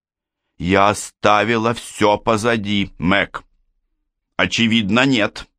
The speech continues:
Потому что, смотри, ты вернулась,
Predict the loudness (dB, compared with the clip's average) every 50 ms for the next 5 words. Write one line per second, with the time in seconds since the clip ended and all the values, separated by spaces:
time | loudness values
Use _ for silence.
0 | _ _ _ _ _ _ _ _ _ _ -20 -10 -6 -4 -2 0 0 0 0 0
1 | -2 -2 -2 -2 -2 -2 -2 -2 -4 -4 -6 -8 _ _ _ _ _ _ _ _
2 | _ _ _ _ _ _ _ _ -2 0 0 2 2 2 2 2 2 0 0 0
3 | -2 -2 -4 -8 -14